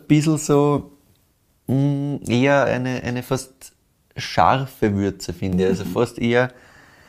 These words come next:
Speaker 1: in Richtung so grüner Pfeffer oder so.
Speaker 2: Ist spannend. Und ich finde, was jetzt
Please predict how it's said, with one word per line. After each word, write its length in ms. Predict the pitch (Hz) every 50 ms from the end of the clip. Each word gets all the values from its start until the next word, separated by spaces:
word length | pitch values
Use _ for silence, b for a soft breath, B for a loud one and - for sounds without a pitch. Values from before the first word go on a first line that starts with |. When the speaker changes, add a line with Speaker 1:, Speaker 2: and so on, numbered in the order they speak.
| b b b b
Speaker 1:
in 120 | - 131 127
Richtung 360 | 120 127 127 123 - 143 139
so 120 | 120 135 120
grüner 300 | - 120 127 127 131 127
Pfeffer 460 | - - 123 127 123 - - - 95
oder 100 | 90 90
so. 120 | 90 92 90 90 90 - _
Speaker 2:
Ist 140 | - - -
spannend. 480 | - - 269 294 262 170 165 202 - - _ _ _ _ _ _ _ _ _ _ b b b b b b b _
Und 340 | - 214 233 262 285 262 240
ich 80 | 220
finde, 240 | - 240 240 233 -
was 160 | 196 190 -
jetzt 420 | 185 220 220 220 - - - -